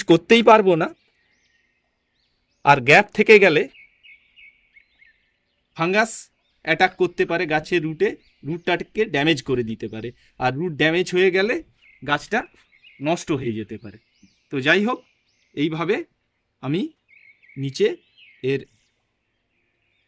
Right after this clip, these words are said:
মাটিটা দিয়ে দিলাম। এবারে আমি এই টবটাকে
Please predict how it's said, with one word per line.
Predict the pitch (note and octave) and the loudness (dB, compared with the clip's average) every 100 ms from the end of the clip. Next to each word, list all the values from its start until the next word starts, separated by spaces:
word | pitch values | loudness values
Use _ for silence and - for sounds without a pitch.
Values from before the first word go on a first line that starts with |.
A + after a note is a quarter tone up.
| _ _ _ _ _ _ C3 | _ _ _ _ _ _ -6
মাটিটা | C3 D3+ E3 A3+ | -6 -6 -10 -8
দিয়ে | A#2+ G#2+ | -8 -10
দিলাম। | A2 G#2+ _ _ _ _ _ _ _ _ _ _ - | -12 -16 _ _ _ _ _ _ _ _ _ _ 0
এবারে | F3+ C4 G#3 G3 D3+ _ _ _ _ | 4 4 4 -2 -8 _ _ _ _
আমি | C#3+ E3 A3+ - | -4 -2 -2 -4
এই | D3+ F#3 | -2 -2
টবটাকে | F#3 D3 D3 F#3 G#3 | -2 -6 -2 -2 -2